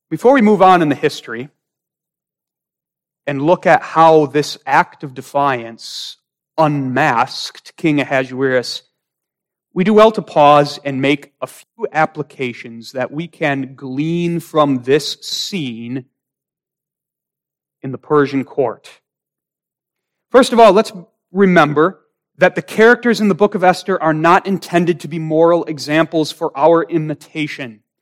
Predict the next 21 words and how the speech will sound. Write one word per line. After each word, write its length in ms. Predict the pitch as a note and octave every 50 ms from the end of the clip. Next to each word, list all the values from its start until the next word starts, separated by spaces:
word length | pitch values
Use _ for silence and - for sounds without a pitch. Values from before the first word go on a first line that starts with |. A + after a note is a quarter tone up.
| _ _ _
And 100 | - F#3
that 120 | G3 G3+ G3+
applies 500 | G3+ - - F#3+ F3+ F#3 F#3 F#3+ F#3 -
here 240 | - F#3+ F3+ E3
too. 380 | E3 - - F3+ E3 C#3 - - _ _ _ _ _ _ _ _ -
Commentators 640 | - A3 A#3 A3+ A3 F#3 - A3+ A3 G#3 A3 E3 C#3+
go 140 | G3 F#3+
back 300 | E3 - F3 F#3+ G#3 G#3
and 140 | - G#3+ F3
forth 260 | - - F#3+ F#3 E3+
about 340 | F#3 D#3+ E3+ E3+ E3 - -
who's 380 | - B3 C4+ C4+ C#4 C#4 G#3 -
in 320 | - - A3 A#3 A3+ A3
the 100 | F#3+ G#3
right, 360 | F3+ D#3+ F3 F3+ E3+ D#3 C#3+
who 240 | - - - C4 C4+
is 160 | C4 A3+ -
righteous 560 | F3 G3+ A3 A3+ A3+ A3 - A3+ G#3 - - - _ _ _ -
and 180 | F3 F#3 F3+ D3+
who 240 | - - B3+ A#3+
is 120 | A#3 G3